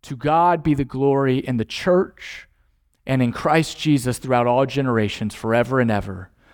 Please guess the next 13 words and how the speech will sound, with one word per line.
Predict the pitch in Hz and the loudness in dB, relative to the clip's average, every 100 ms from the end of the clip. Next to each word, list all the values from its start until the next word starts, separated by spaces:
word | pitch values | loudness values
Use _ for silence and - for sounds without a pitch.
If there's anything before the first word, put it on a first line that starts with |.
| _ | _
For | - | -8
the | 113 | -6
past | - 156 160 - | -2 0 0 0
seventy-five, | 180 156 151 - 143 135 139 143 - - _ _ _ | -2 -2 -4 -2 0 0 -2 -8 -14 -20 _ _ _
for | 120 | -8
the | 110 | -8
future | - 165 - | -2 -4 -2
seventy-five, | 156 - 143 135 120 127 123 117 117 - - _ - | -6 0 0 0 -2 0 0 0 -2 -6 -20 _ -14
and | 120 | -6
for | 123 | -2
all | - 120 123 | 0 0 0
eternity. | 120 117 107 95 98 92 98 _ _ _ _ _ _ _ - | -2 -4 -4 -4 -6 -8 -10 _ _ _ _ _ _ _ -12
Amen. | 101 98 87 92 | -8 -6 -8 -12